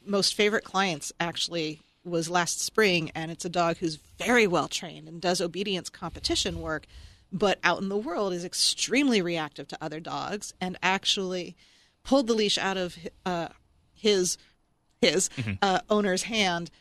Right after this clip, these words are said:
Speaker 1: charged across the street and got very aggressive at a smaller dog. And immediately she called me. She had seen my sign and called me.
Speaker 2: Mm-hmm.
Speaker 1: Um, and she told me that the trainers where she does her obedience work just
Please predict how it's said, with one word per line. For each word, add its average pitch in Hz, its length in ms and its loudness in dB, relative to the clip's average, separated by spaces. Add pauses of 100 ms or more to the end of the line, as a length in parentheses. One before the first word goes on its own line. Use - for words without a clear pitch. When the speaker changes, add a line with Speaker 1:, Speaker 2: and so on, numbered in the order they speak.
(160)
Speaker 1:
charged 240 360 4
across 202 300 -2
the 170 60 -6
street 185 580 -4
and 175 180 -8
got 175 240 0
very 190 320 2
aggressive 165 640 -4
at 175 240 0
a 180 80 -10
smaller 151 340 -8
dog. 165 500 -2 (120)
And 170 360 -6
immediately 180 480 -4
she 160 140 -4
called 180 320 -2
me. 160 140 -14
She - 140 0
had 160 160 -8
seen 165 220 -8
my 170 160 -10
sign 156 420 -16 (100)
and 165 140 -20 (120)
called 196 280 0
me. 160 180 -10 (100)
Speaker 2:
Mm-hmm. 110 180 -2 (240)
Speaker 1:
Um, 170 340 0 (100)
and 190 180 2
she 214 140 4
told 220 260 0
me 202 140 -2
that 170 200 -2
the 175 60 -4
trainers 214 500 -4
where 190 280 -2
she 185 140 -2
does 180 420 0
her 185 320 0
obedience 226 500 -4
work 175 280 -4
just 180 180 -2